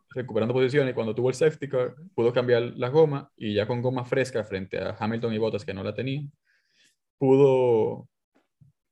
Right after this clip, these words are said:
eh, irse delante a los dos, y especialmente con un error de, de, de, de Bottas. O sea, Hamilton hay que decir que tuvo posiblemente mejor ritmo de carrera con todo y todo que, que Russell, si,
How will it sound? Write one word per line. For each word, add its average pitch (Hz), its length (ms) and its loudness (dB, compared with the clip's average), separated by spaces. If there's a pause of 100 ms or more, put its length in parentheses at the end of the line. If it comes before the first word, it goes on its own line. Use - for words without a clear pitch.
(260)
eh, 73 380 -6
irse 127 260 0
delante 117 360 0
a 113 40 2
los 117 120 0
dos, 147 220 6
y 117 260 -4 (140)
especialmente 117 400 -2
con 117 140 0
un 110 80 -2
error 104 240 -2
de, 98 400 -2 (160)
de, 101 100 -2
de, 95 180 -8
de 95 120 -2
Bottas. 92 340 -4
O 104 80 -4
sea, 104 140 -8
Hamilton 123 380 -2
hay 117 80 -4
que 123 100 4
decir 117 300 2
que 110 100 -2
tuvo 110 220 -4
posiblemente 107 520 -4
mejor 104 360 -4
ritmo 107 260 -2
de 101 120 0
carrera 98 360 -2
con 95 140 -8
todo 95 160 0
y 92 60 -4
todo 95 340 -6
que, 92 320 -10 (120)
que 95 140 -8
Russell, 92 440 -6
si, 90 380 -12